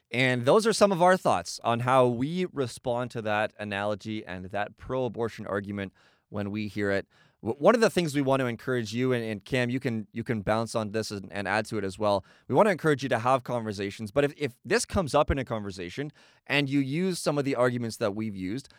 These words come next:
let us know how they work. Let us know how it worked for you in conversation. Let us know if there were some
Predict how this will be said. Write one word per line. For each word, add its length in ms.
let 180
us 160
know 160
how 120
they 120
work. 260
Let 140
us 140
know 220
how 260
it 180
worked 260
for 120
you 140
in 100
conversation. 680
Let 180
us 120
know 160
if 100
there 120
were 80
some 240